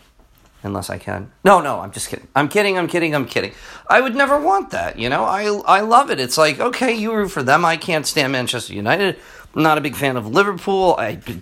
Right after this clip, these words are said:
Tottenham, let, we don't even get started on that. But that doesn't mean anything to me. I like Chelsea. And as long as you respect my right to like Chelsea,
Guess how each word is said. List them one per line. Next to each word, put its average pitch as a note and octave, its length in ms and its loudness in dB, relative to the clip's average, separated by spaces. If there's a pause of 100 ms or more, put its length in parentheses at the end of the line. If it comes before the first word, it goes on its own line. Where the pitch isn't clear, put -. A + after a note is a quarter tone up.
Tottenham, D3 680 2
let, C#3 240 2
we D3 180 0
don't D3+ 180 4
even C3 220 -2
get A#2+ 200 -6 (400)
started G#3 440 4
on F3+ 100 0
that. F3 200 2 (360)
But A#3+ 300 2 (440)
that B3+ 240 -2
doesn't C4+ 360 -2
mean A#3+ 480 -2 (120)
anything G#3 460 -2
to E3 120 -6
me. G3+ 380 -4 (360)
I D4 120 2
like F#4+ 200 0
Chelsea. A3 600 0 (800)
And - 120 2
as G3 160 0
long C#4+ 300 4
as A#3+ 480 0 (160)
you G#3+ 480 -2
respect D3 440 4
my E3+ 120 4
right D#3 200 2
to D3+ 100 0
like C#3+ 180 0
Chelsea, D3 500 0